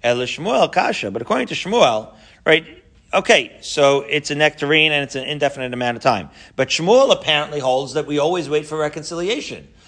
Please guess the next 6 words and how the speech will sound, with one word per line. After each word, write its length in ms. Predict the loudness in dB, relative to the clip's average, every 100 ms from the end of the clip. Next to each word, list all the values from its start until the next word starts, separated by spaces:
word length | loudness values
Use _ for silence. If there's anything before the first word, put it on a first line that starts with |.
| -20
So 320 | 0 4 4 4
why 400 | 4 6 6 4
is 180 | 2
the 120 | -2 -4
Mishnah 400 | -4 -4 -6 -6
saying, 680 | -2 0 0 -2 -6 -10